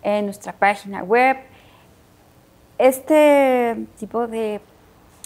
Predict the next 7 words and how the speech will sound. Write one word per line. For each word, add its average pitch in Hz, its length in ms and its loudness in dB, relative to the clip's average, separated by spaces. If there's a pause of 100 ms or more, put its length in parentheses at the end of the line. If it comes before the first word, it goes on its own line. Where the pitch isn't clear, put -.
(120)
presentaciones 220 1000 -6
y - 20 -12
nuestros 196 320 -12
programas 208 680 -4 (720)
tienen 269 340 0
un 254 100 -2
sistema 240 680 -4